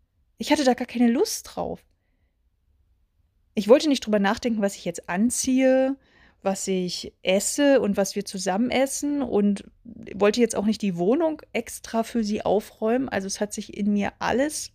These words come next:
gesträubt, weil wir nämlich vorher auch ganz klar für uns geregelt haben in der Familie, dass wir nicht mehr für andere aufräumen.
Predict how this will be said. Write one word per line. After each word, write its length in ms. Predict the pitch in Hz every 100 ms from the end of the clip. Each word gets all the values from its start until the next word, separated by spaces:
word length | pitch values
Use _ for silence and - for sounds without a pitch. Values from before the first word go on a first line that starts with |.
| -
gesträubt, 800 | 208 - - - 170 247 - - - - - - _ _ _
weil 140 | 208 208
wir 100 | 220
nämlich 240 | 214 208
vorher 440 | - 220 262 254
auch 140 | 220 -
ganz 280 | 226 240 -
klar 380 | - 196 220
für 140 | 220 196
uns 180 | 208 208
geregelt 500 | 202 196 220 247 -
haben 380 | 196 208 220 - -
in 260 | - 214 208
der 140 | 196
Familie, 520 | 190 196 196 202 202
dass 260 | 190 180 -
wir 100 | 196
nicht 240 | 214 -
mehr 120 | 190
für 180 | 185 -
andere 420 | - 214 220 196
aufräumen. 540 | - 170 - - 196